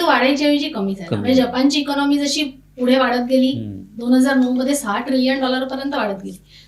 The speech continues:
Speaker 1: नंतर इकॉनॉमी जी आहे ती कमी कमी होत गेली. ती आता
Speaker 2: हम्म.
Speaker 1: चार ट्रिल-, चा-, फोर पॉइंट नाईन्टीन किंवा ट्वेंटी असं त्यांचा हे आहे, ट्रिलियन
Speaker 2: हम्म.
Speaker 1: डॉलर्समध्ये.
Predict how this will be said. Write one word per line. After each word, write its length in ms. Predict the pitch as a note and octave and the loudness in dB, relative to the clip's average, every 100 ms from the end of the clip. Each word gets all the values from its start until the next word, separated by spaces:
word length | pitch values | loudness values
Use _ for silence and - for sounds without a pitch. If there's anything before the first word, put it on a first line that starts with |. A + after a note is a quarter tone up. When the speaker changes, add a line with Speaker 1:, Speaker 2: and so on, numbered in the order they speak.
| - | -4
Speaker 1:
नंतर 520 | C4+ C#4 C4 G#4+ - - _ _ _ - | -2 0 2 0 0 -10 _ _ _ -10
इकॉनॉमी 540 | C#4+ D#4+ E4 E4 E4 | -2 0 0 0 0
जी 140 | D4 | 0
आहे 220 | E4 D4+ D4+ | 0 0 -2
ती 100 | E4+ | -4
कमी 260 | D#4 C4 D4 | -2 0 0
कमी 240 | F4 F4 | 0 0
होत 120 | C#4+ G3+ | 0 -2
गेली. 260 | F#3+ F#3 F#3+ - C#4 | -4 -6 -8 -12 -6
ती 60 | |
आता 100 | B3+ | -4
Speaker 2:
हम्म. 200 | G#3 C#4+ | -2 -2
Speaker 1:
चार 260 | - A#3+ C4 | -2 -4 -4
ट्रिल-, 280 | C4+ C4+ B3+ | -6 -10 -6
चा-, 380 | B3+ A#3 A#3 | -2 -2 -2
फोर 140 | C4 B3+ | -2 -2
पॉइंट 300 | C4 C4 C4+ | -2 -4 -4
नाईन्टीन 440 | A#3 A#3 B3 B3 - - _ - | -6 -6 -6 -6 -8 -20 _ -10
किंवा 180 | A#3+ B3 | -6 -6
ट्वेंटी 340 | B3 A#3+ A3 | -6 -8 -10
असं 200 | G#3+ B3 F3+ - | -10 -10 -10 -12
त्यांचा 280 | A#3+ G#3+ B3+ C#4 | -12 -10 -8 -8
हे 140 | A3 | -6
आहे, 180 | G#3 F#3+ - | -6 -8 -10
ट्रिलियन 320 | G#3 G3 G3 | -6 -4 -2
Speaker 2:
हम्म. 60 | F#3+ | -6
Speaker 1:
डॉलर्समध्ये. 520 | F#3 - - - _ | -10 -14 -16 -18 _